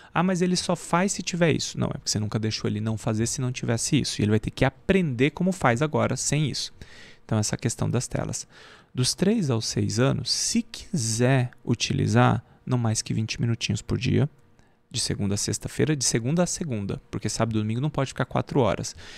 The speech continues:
Porque tem muito pai e mãe que fala assim, "Olha, durante a semana meu filho assiste uma horinha e meia só por dia." Eu falo, "É, o que que seu filho faz de manhã?" Tá na escola. "O que que ele faz à tarde?" Tá nas terapias.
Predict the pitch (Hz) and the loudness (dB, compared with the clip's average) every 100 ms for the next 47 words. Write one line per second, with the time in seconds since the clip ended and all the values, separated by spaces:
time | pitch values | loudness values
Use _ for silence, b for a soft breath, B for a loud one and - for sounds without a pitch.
0 | B - 160 180 190 - - 131 113 110 | B -4 0 0 0 -2 2 2 2 0
1 | 143 - 135 127 165 170 123 - B B | -2 0 -2 0 2 2 0 -4 B B
2 | B B B - 131 180 190 - 151 170 | B B B 0 2 4 2 0 0 0
3 | 185 180 - 175 175 - 175 - 170 180 | 2 0 0 -2 0 -2 -2 -2 0 2
4 | 214 190 180 196 160 151 147 - 135 - | 4 4 4 2 4 6 4 2 0 0
5 | 131 113 110 - 190 262 - 277 277 220 | 2 2 0 0 0 0 -2 -2 -2 0
6 | 180 165 147 147 113 - 127 151 - 127 | 0 2 2 2 0 0 0 0 0 2
7 | 123 175 247 254 208 180 180 - 117 107 | 2 2 -2 0 0 0 0 2 2 2
8 | - - 139 151 - 175 - 117 110 | -2 -4 -4 -2 -2 -2 0 0 0